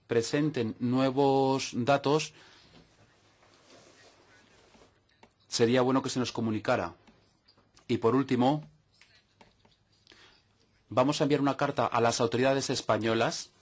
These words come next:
sea las que sean esas autoridades el lunes que viene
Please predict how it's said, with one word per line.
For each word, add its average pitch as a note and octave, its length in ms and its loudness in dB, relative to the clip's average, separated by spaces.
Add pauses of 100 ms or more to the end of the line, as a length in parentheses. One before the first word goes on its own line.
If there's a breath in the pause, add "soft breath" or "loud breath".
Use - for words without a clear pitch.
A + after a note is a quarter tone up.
(1040)
sea C3+ 520 0 (100)
las G#2 260 -4
que A2 100 -6
sean B2+ 220 2
esas B2 160 -4
autoridades A#2+ 480 2
el A#2 60 2
lunes A2+ 240 0
que A#2 100 0
viene A2+ 380 0